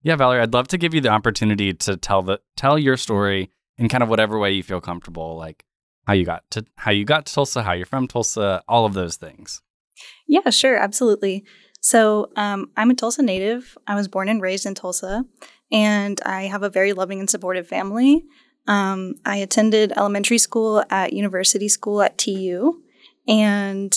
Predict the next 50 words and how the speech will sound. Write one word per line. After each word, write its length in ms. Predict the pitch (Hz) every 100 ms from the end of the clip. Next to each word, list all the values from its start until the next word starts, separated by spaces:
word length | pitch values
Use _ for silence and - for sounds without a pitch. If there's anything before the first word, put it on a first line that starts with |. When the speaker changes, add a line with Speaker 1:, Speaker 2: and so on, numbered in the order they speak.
| -
Speaker 2:
um, 380 | 202 185 185 185
I 80 | 196
was 160 | 202
really 140 | 226 226
grateful 320 | 208 196 208
to 80 | 202
have 240 | 196 190
a 60 | 190
really 200 | 185 196
good 220 | 190 185
foundation 720 | 190 185 180 190 - 185 190
for 280 | - 180 180
my 180 | - 185
education 600 | 185 - - 214 - 208
that 100 | 196
I 60 | 190
received 420 | 185 - 208 208
there. 380 | 190 185 190 208 - - - _
Um, 280 | 196 196 185
I 80 | 185
was 140 | 196
there 140 | 196 190
from 200 | - 185
preschool 440 | 202 202 - 226
through 180 | 233 214
eighth 200 | 233 247
grade, 380 | 220 208 240 - _ - - _ _
and 460 | 214 208 208 208 196 - - -
I 300 | 196 208 208 208
think 220 | 214 202
that 260 | 202 185 -
probably 480 | 202 220 220 214
the 100 | 202
most 260 | 190 190 -
important 400 | 190 190 190 208
thing 180 | 196 190
that 100 | 185
I 80 | 175
learned 280 | 180 196
there 220 | 220 254 254
was 200 | 202 -
that 200 | 185 -
it's 140 | -
okay 180 | 294 277
to 80 | 277
be 140 | 247
a 60 | 226
little 180 | 233
nerdy. 380 | 214 185 202 269
<laughs> 100 | 277